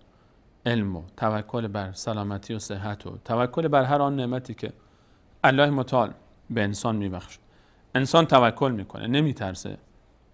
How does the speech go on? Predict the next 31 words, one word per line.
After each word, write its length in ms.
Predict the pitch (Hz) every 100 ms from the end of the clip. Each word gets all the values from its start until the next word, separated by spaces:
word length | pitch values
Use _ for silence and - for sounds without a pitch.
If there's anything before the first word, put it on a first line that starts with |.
| -
از 300 | 117 107 98 - - _
اون 160 | 135
چه 140 | 135 139
که 300 | 139 135 - - _ _ -
خطرات 680 | - 113 123 123 143 -
احتمالی 520 | 110 - 113 104 110
گفته 280 | 123 113 -
می‌شه 240 | 107 101 98
در 140 | 92
مسیر 380 | 90 90 98 87
راه. 200 | 90 90 _ _ _ - - - - -
توکل 380 | 139 147 170
به 80 | 151
الله 220 | 139 123
تعالی 240 | 123 135 143
یعنی 160 | 135
انسان 240 | 131 123 143
خودش 240 | 143 135
رو 140 | - 127
میسپاره 440 | 127 123 - 107
به 100 | 98
الله 240 | 95 98
تعالی. 300 | 98 90 85 90 - _ _ _ _ _ _
توکلت 580 | - 120 117 147 139 -
علی 200 | 117 101
الله 360 | 92 90 101 85 - _ _ _ _ _
و 60 | 117
علی 220 | 117 113
الله 380 | 104 113 123 104
فلیتوکل 1000 | 107 101 101 98 104 113 - 104 98 82 - _ - _ _
المتوکلون 840 | 117 120 110 95 - 101 98 87